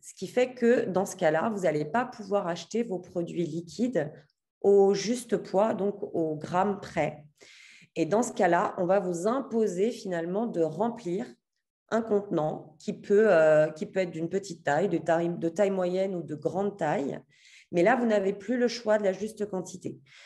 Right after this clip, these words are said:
Donc, dans ce cas-là, vous ne serez pas dans du vrac, vous serez dans une pratique de recharge, c'est-à-dire de remplissage d'un volume, euh, dans un, dans un volume d'une, dans un contenant d'un volume imposé. Alors, il est réemployable, hein, le contenant,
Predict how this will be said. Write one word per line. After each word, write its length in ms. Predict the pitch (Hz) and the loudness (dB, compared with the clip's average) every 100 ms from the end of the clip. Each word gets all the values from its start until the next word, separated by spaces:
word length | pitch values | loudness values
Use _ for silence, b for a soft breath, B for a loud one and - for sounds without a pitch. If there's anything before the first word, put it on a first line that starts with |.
| B - | B -6
Donc, 180 | 170 165 | -4 2
dans 160 | 220 | 2
ce 100 | 262 | 2
cas-là, 300 | - 233 202 | 2 4 4
vous 140 | 165 165 | 2 -2
ne 40 | |
serez 220 | 170 - | -6 -4
pas 520 | 160 160 233 233 - - | -4 0 0 0 -8 -18
dans 160 | - 156 | -8 -6
du 120 | 160 | -6
vrac, 420 | 151 135 151 233 - B B - | -6 -2 -2 -2 -8 B B -10
vous 100 | 175 | -8
serez 200 | - 226 | -2 0
dans 140 | 180 | 2
une 180 | 175 175 | 2 -2
pratique 440 | 175 175 175 190 | 0 -2 -2 -6
de 100 | 156 | -2
recharge, 640 | 151 151 139 - 156 240 - | -2 0 -2 0 -2 -2 -6
c'est-à-dire 320 | - 160 165 | -4 -2 -2
de 100 | 156 | -2
remplissage 760 | 151 196 208 208 202 208 196 | -2 -4 -4 -8 -4 -4 -2
d'un 120 | 170 151 | -4 -4
volume, 400 | 160 160 165 151 | -2 -2 -2 -4
euh, 260 | 139 - - | -6 -6 -4
dans 320 | 160 160 151 | 0 0 0
un, 500 | 139 139 147 - - | -2 -2 -6 -8 -6
dans 260 | - 151 151 | -2 0 0
un 60 | |
volume 340 | 147 165 185 175 | 0 -2 -2 -4
d'une, 240 | 151 156 151 | -6 -8 -4
dans 240 | 147 170 160 | -2 0 0
un 220 | 147 143 | -2 -4
contenant 360 | 202 196 202 | -6 -4 -2
d'un 160 | 185 156 | 0 -2
volume 320 | 156 165 165 - _ | 0 -2 -4 -10 _
imposé. 720 | 220 233 233 190 160 180 294 - B B B B B | -2 0 0 -4 0 -2 -2 -10 B B B B B
Alors, 240 | - 156 - | -2 0 0
il 140 | 202 202 | -2 0
est 120 | 233 | 0
réemployable, 680 | 220 180 170 202 220 339 190 | 0 -2 -2 -2 -2 -4 -4
hein, 60 | 196 | -2
le 120 | 170 | -2
contenant, 520 | 165 156 185 240 - | -4 -6 -4 -4 -6